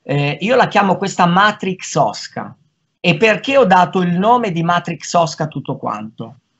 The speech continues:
Ho dato il nome di Matrix Osca perché nella realtà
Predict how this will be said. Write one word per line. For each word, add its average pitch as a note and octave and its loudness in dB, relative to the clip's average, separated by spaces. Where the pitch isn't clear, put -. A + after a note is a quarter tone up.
Ho E3+ 2
dato C#4 2
il A3+ 2
nome G#3 4
di D#3+ -2
Matrix G#3+ -4
Osca C3+ -2
perché F#3+ 0
nella C4+ 4
realtà D#3+ -2